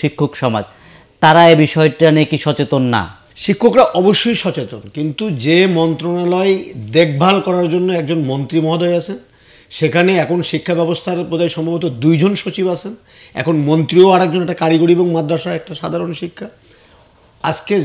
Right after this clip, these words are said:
Speaker 2: জাতির প্রশ্ন, ওনারা কি করছেন? ওনাদের তো আজকে লজ্জা হওয়া উচিত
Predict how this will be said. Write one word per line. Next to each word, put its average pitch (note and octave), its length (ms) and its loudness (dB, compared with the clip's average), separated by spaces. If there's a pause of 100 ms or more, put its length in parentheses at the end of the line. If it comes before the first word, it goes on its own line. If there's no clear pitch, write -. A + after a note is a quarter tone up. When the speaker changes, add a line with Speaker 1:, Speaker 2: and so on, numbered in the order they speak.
Speaker 2:
জাতির C#3+ 360 -2
প্রশ্ন, E3+ 360 -10
ওনারা C3+ 280 -8
কি - 140 -14
করছেন? - 360 -16 (840)
ওনাদের F3 320 0
তো G#3+ 80 0
আজকে F3+ 340 -2
লজ্জা E3 360 0
হওয়া D#3 180 -4
উচিত - 260 -12